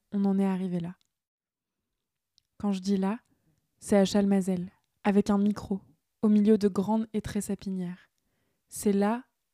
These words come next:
et à plein d'autres endroits. Et maintenant,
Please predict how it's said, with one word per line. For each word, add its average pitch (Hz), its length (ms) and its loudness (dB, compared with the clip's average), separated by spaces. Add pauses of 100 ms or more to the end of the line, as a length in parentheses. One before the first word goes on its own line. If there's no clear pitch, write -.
(240)
et 208 80 2
à 190 60 0
plein 208 200 0
d'autres 202 300 -2
endroits. 180 340 -6 (1160)
Et 208 80 0
maintenant, 202 480 0